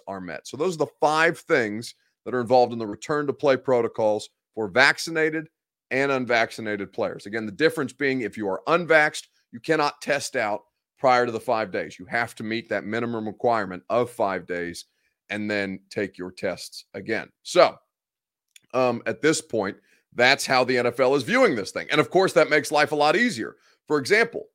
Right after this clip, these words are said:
Julio Jones, Bud Dupree, Nick Westbrook-Ikhine, and Buster Skrine all were placed on the covid list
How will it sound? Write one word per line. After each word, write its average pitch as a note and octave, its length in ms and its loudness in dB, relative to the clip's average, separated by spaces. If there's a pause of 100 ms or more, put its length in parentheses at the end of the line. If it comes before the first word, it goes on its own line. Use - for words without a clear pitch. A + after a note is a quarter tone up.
(100)
Julio F3+ 320 4
Jones, C#3+ 560 0 (240)
Bud C3+ 200 4
Dupree, C3+ 600 -2
Nick C3 200 -4
Westbrook-Ikhine, C#3+ 960 -2 (420)
and C#3+ 500 2 (140)
Buster C#3+ 340 2
Skrine D#3 500 -4 (140)
all E3 280 6
were E3+ 120 -2
placed D3 640 0
on B2+ 500 -2
the B2 420 -6 (160)
covid F3 400 2
list G#2+ 420 -4